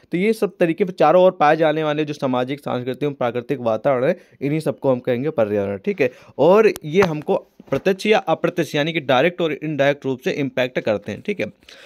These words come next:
सामाजिक वातावरण के अंतर्गत जो हमारे समाज की मान्यताएं, ढांचा इत्यादि आते हैं, मतलब ध्यान से सुनेंगे।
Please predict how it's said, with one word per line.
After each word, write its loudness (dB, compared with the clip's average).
सामाजिक 2
वातावरण 4
के 2
अंतर्गत 2
जो 0
हमारे 2
समाज 0
की -4
मान्यताएं, 0
ढांचा -2
इत्यादि -2
आते -2
हैं, -4
मतलब -6
ध्यान -4
से -12
सुनेंगे। -6